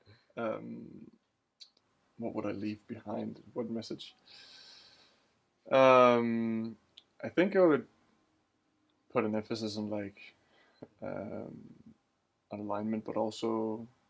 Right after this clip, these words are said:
both on alignment, but also, like, with people that you're going into anything that can be a relationship, it can also be a partnership with people that you're gonna be working with or something like that. As long as, like,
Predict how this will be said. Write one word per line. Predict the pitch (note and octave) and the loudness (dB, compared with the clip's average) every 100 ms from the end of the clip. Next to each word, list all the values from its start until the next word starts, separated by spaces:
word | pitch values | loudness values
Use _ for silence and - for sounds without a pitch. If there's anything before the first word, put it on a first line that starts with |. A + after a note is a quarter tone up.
| _ _ _ _ | _ _ _ _
both | A#2 G#2+ | -8 -6
on | G#2+ | -6
alignment, | G2+ G#2 A#2+ C#3 D3 | -6 -8 -8 -10 -10
but | - A2+ | -8 -4
also, | A2+ - A#2 - - | -4 -4 -6 -6 -8
like, | - A2+ | -8 -8
with | A2+ G#2+ _ _ | -8 -10 _ _
people | - A2+ - | -10 -10 -10
that | C3+ A#2 | -16 -12
you're | G#2+ | -10
going | G#2+ A2 A#2 | -8 -8 -10
into | B2 - - | -12 -14 -12
anything | - - A2 | -12 -10 -12
that | - _ - | -12 _ -12
can | A3 | -10
be | - - | -10 -14
a | - | -12
relationship, | - - - - - _ - | -12 -12 -16 -18 -18 _ -20
it | - | -16
can | - | -16
also | - - | -18 -18
be | - G1+ | -16 -16
a | G1+ - - _ _ _ _ _ - | -16 -18 -20 _ _ _ _ _ -14
partnership | - - - - | -12 -12 -16 -14
with | - - - | -16 -16 -16
people | - - | -14 -14
that | A#2+ | -14
you're | - | -12
gonna | A#2 A#2+ | -12 -8
be | C3 | -6
working | C#3 - C3 | -8 -10 -16
with | - _ - | -20 _ -18
or | - - - _ _ _ _ _ _ | -16 -14 -16 _ _ _ _ _ _
something | - - - | -20 -20 -16
like | G2+ | -14
that. | G2+ G#2 | -10 -10
As | G#2+ - | -10 -8
long | A#2 G#2+ G#2+ G#2+ | -4 -4 -4 -6
as, | G#2+ - | -10 -12
like, | G#2+ | -10